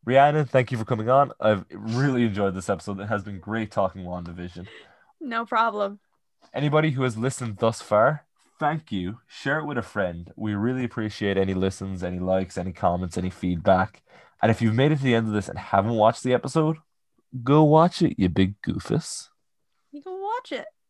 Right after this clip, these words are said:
Speaker 2: you
Speaker 1: Go
Speaker 2: dummy.
Speaker 1: watch it. I've been Jack.
Speaker 2: I've been Rhiannon.
Speaker 1: Thank you for watching. Don't forget to like, comment, and subscribe. This has been Should Have Gone for the Head.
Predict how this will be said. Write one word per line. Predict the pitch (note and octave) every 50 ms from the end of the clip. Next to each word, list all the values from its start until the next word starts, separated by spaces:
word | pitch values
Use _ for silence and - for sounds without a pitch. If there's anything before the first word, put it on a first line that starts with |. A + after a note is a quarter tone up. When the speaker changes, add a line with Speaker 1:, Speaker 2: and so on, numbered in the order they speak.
| _
Speaker 2:
you | - A3 G#3+
Speaker 1:
Go | G3 F#3+ F#3 _
Speaker 2:
dummy. | - A3 G#3 E3 E3+ -
Speaker 1:
watch | F3+ F#3+ F#3 F#3 - -
it. | A2 - - _ _ _ _ _ - _ - - - - - - _ _ _ _
I've | - C3+ C#3+ B2+
been | C#3 D3 C3+ A#2
Jack. | C3+ D3 E3+ A3 A#3 _ - - - _ _ _ _ _ _ _ _ _ _ _ _ _ _ _ _ _ _ _ _ _ _ -
Speaker 2:
I've | G3 G3+
been | F#3+ G#3+ G3 G#3+
Rhiannon. | A3 A3+ C4 F4 G#4 G4 D#4 F4 G4+ G#4 - _ _ _ _ _ _ _ _ - - _ _
Speaker 1:
Thank | _ - D3+ D3 D3+ A#2+ C#3+
you |
for | B2+ A2+ C3
watching. | A#2 A#2 A#2+ A#2 A2+ - - A2 G#2+ G#2 G#2+
Don't | A2 B2+ B2+ A#2+
forget | A#2+ B2 A#2+ -
to | A2
like, | G#2+ A2+ A2+ A2 -
comment, | - - A2 G#2+ G2+ G2
and | F#2+ G2+ G#2+ F#2+
subscribe. | - F#2+ F#2 - _ - G2 F#2+ F2+ F2+ F2 F2+ -
This | - A#2 A2
has | A#2+ A2+
been | G2+ G#2+ G#2+
Should | F#2+ - - - G2+
Have | F#2+ E2+
Gone | F2+ G2+ F#2 F2+
for | F2 F2
the | F#2+ F#2
Head. | G2 F#2+ C2 - -